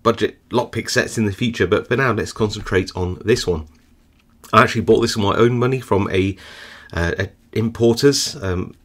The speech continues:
from China, so, um, you can probably guess which one. I'll leave a link to this pick set below, and it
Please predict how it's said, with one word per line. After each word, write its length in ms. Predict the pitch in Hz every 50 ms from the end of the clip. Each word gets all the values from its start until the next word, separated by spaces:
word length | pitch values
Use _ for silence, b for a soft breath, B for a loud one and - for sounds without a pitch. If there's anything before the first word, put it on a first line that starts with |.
| _ _
from 220 | - - 92 87 -
China, 460 | - 117 117 120 120 117 117 117 117
so, 580 | 117 - - 104 98 95 95 98 98 92 90 - -
um, 400 | 95 92 87 - - - - - _
you 80 | 95 90
can 100 | 87 80
probably 300 | 98 92 82 87 85 73
guess 460 | - - 110 98 - 101 90 - -
which 220 | 92 87 - -
one. 300 | 95 92 92 92 92 92 -
I'll 200 | - 90 90 87
leave 280 | 87 92 92 92 90 -
a 80 | - 92
link 400 | 92 92 87 78 - - - - b b b b b b b -
to 280 | - 98 92 90 85
this 300 | 87 95 90 - - -
pick 240 | - - - - -
set 340 | - - 90 - - - - B B B B B B B B B
below, 240 | - 90 92 98 98
and 160 | - 110 117
it 140 | - - -